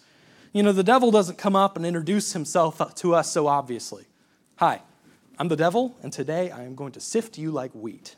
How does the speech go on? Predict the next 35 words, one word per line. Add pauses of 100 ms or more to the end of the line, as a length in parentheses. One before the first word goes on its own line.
(160)
Well,
you
know,
that's
not
our
experience
with
the
devil. (500)
Although,
to
be, (220)
to
be
honest,
what
happens
is (800)
that
same
phrase (160)
Jesus
says
to
Peter,
"The
devil
is
seeking
to
sift
you
like
wheat,"